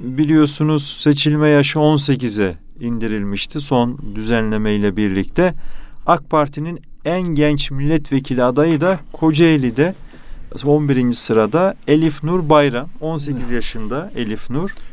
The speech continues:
Speaker 2: Liseyi bitirmiş yani,
Speaker 1: Evet,
Speaker 2: lise öğrencisi.
Speaker 1: e, liseyi, e, bitirmiş ya da lise son sınıfta herhalde.
Speaker 2: Evet.
Speaker 1: Listelerde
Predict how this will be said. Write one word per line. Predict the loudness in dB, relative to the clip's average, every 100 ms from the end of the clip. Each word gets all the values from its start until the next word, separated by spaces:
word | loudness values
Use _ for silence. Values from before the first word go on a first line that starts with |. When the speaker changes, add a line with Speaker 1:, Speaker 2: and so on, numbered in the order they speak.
| -12 -8 -4
Speaker 2:
Liseyi | -2 2 0 0
bitirmiş | -4 -8 -10 -12 -12
yani, | -10 0
Speaker 1:
Evet, | 4 4 2
Speaker 2:
lise | -4 -12
öğrencisi. | -8 -4 -2 -2 -2
Speaker 1:
e, | -2 -2 -4 -2
liseyi, | -2 0 2 2 2 0 -2
e, | -2 -2 -2
bitirmiş | -4 0 2 4 6
ya | 6 6
da |
lise | 2 2 -2 0 2 2 0 -8 -18 -20 -20 -8
son | 2 2
sınıfta | 4 0 -2 -2 0
herhalde. | 2 4 2 -2 -4 -4 -8 -8 -10 -14 -10
Speaker 2:
Evet. | -4 0
Speaker 1:
Listelerde | 0 2 2 4 4 4 4 4